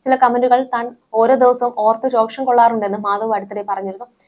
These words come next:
ചില കമന്റുകൾ കണ്ടാൽ ശരിക്കും പറഞ്ഞാൽ വീട്ടിൽ കയറി തല്ലേണ്ടത് ഇവരെയൊക്കെയാണ്. But നമുക്ക് അത് ചെയ്യാൻ പറ്റുമോ? ഇല്ല, കാരണം നമ്മൾ കുറ്റക്കാരാവും. ഫേക്ക് അക്കൗണ്ട് ഉണ്ടാക്കി വരെ ഇത്തരം കമന്റുകൾ ഇടുന്നവർ ഉണ്ട്. കാരണം നട്ടലില്ല മുഖത്ത് നോക്കി പറയാൻ.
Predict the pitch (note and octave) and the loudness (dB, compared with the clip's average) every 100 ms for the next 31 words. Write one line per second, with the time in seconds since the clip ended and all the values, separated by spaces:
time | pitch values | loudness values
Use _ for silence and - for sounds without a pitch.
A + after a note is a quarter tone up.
0 | _ B3 A#3+ B3+ A#3+ B3 B3+ B3+ A#3 A3+ | _ -2 4 6 6 2 2 0 2 0
1 | A#3 A#3 A3+ B3+ B3 A#3 A3 C4 _ _ | 2 -2 0 0 2 2 -2 -4 _ _
2 | A#3+ B3+ D4 C#4+ C4 C4+ A#3 A#3+ B3 A#3 | -2 0 0 0 2 2 2 2 0 0
3 | A3+ B3 B3 B3 A3 F#3+ G3 G3+ G3+ _ | 0 -2 -4 -4 -4 -4 -4 -4 -4 _
4 | A3 A3 A#3+ A3 A3+ A3+ G#3+ A3 F#3+ G3 | -8 -6 -2 -2 -2 -6 -6 -6 -10 -8
5 | G#3 A3+ _ - F#3+ G#3 G#3 - G#3+ A3+ | -8 -10 _ -10 -6 -6 -4 4 4 4
6 | A3 G#3+ A3+ - G#3 G#3+ F#3+ F#3+ - _ | -2 -4 -8 -12 -4 0 0 -2 -6 _
7 | _ _ D3+ B3+ C#4+ D4 C4+ C4 A#3+ A#3+ | _ _ 2 4 2 4 2 0 4 2
8 | A#3 B3 G#3+ B3+ - A3 A#3+ B3+ A#3 A3+ | 2 -2 -2 -4 -10 -2 -2 0 -2 0
9 | A#3 A#3 G#3 G#3+ G3+ - F#3 - _ _ | 0 0 -2 -4 -6 -8 -10 -12 _ _
10 | - G#3+ G#3+ A#3 A3 G#3+ B3 A#3+ F#3 G3 | 2 4 4 -2 -6 -4 -2 -2 -4 -6
11 | G3+ G3+ G#3 A3 G3 G3 F#3+ G3+ | -6 -8 -4 -4 -4 -2 -2 -4